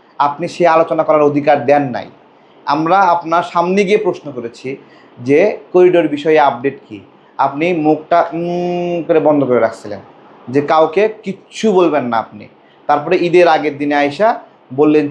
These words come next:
"চীনে কাল নিয়ে গেছে, আমরা চীনের পেছনে ছুটছি।" এই যে আমরা যারা এই বিষয়ে আলোচনা করলাম, আমাদেরকে একটা অসম্মান করলেন, "চিলে কান নিয়ে গেছে, চিলের পিছনে ছুটছি।" ঈদের আগের দিন এই বেজ্জতি করার কোনো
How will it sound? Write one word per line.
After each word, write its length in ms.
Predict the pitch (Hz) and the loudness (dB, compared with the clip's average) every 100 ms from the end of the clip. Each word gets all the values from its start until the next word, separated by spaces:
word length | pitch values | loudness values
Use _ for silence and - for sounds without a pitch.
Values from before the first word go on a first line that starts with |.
| - | -6
"চীনে 380 | 208 196 196 190 | -4 -2 0 0
কাল 320 | 185 175 170 | 2 2 2
নিয়ে 240 | 165 165 | 0 0
গেছে, 200 | 160 180 | 0 -2
আমরা 220 | 190 156 151 | -2 -2 -4
চীনের 260 | - 156 147 | -4 -4 -4
পেছনে 280 | 147 135 131 - | -6 -8 -8 -4
ছুটছি।" 560 | - 143 - - 104 - - - - - - | -2 -2 -4 -12 -12 -12 -20 -20 -20 -8 0
এই 220 | 233 240 | 2 2
যে 360 | 247 202 180 - | 4 4 2 -2
আমরা 260 | 147 175 190 | -8 -4 0
যারা 240 | 190 196 | 2 2
এই 180 | 170 175 | 2 0
বিষয়ে 280 | 165 156 185 | -2 -2 2
আলোচনা 360 | 180 175 160 | 2 0 -2
করলাম, 400 | 147 147 143 135 | -4 -2 0 -2
আমাদেরকে 420 | 120 135 143 143 156 | -2 -6 -6 -4 -4
একটা 180 | - | 0
অসম্মান 520 | 135 135 156 165 175 165 | 0 0 -4 -2 -2 0
করলেন, 380 | 160 139 123 110 - - - | 0 0 0 -4 -14 -20 -14
"চিলে 320 | - 180 180 | -6 0 2
কান 280 | 175 175 175 | 2 0 0
নিয়ে 220 | 170 165 | 0 0
গেছে, 220 | 143 147 147 | 0 -4 -8
চিলের 260 | 156 156 147 | -4 -4 -4
পিছনে 260 | - 147 143 | -10 -10 -8
ছুটছি।" 540 | - 196 196 - 120 90 - - - - - | -2 -2 -2 -6 -6 -6 -14 -20 -20 -14 -2
ঈদের 340 | 190 214 220 | 2 4 4
আগের 500 | - 185 196 208 143 | 2 0 2 0 0
দিন 320 | 139 123 101 101 - | -6 -6 -8 -14 -4
এই 200 | 160 185 | 0 0
বেজ্জতি 520 | 147 175 156 147 160 | 2 2 2 -4 -6
করার 220 | 156 147 | -2 0
কোনো 180 | 143 - | 0 -6